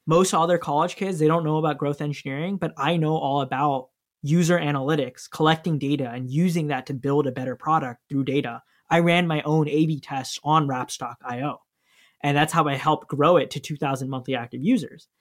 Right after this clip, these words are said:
So this was such a good story because it showed people on Facebook's growth team that I could already do the work,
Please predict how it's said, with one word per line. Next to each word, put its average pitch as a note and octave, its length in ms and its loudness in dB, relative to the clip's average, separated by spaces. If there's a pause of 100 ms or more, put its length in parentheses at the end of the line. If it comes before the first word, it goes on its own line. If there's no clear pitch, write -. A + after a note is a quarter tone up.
(340)
So - 140 0
this F3+ 260 2
was C4 180 4
such - 340 0
a F#3 60 -2
good E3 180 -2
story G3 400 2
because D3+ 300 -2
it D3+ 100 -2
showed F#3+ 380 2
people E3+ 300 -4
on C#3+ 140 -4
Facebook's - 420 -4
growth A#3 260 0
team D3 240 -4
that B2+ 380 -6
I E3 120 4
could E3+ 140 2
already D3+ 260 2
do C#3 140 -2
the C3+ 100 -2
work, D3 380 -6